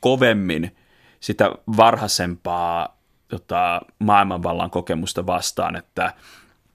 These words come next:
siltä aikakaudelta Immanuel Kantilla on paljon sitten myöhäisen-,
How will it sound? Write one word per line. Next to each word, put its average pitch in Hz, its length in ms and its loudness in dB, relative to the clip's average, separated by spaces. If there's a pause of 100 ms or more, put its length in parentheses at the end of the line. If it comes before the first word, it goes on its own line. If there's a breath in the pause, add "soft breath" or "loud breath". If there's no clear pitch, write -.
(520)
siltä 107 300 2
aikakaudelta 110 680 2 (160)
Immanuel 101 420 -2
Kantilla 101 540 -2
on 98 160 -4 (400)
paljon 95 560 -2
sitten 95 260 -8
myöhäisen-, 95 460 -2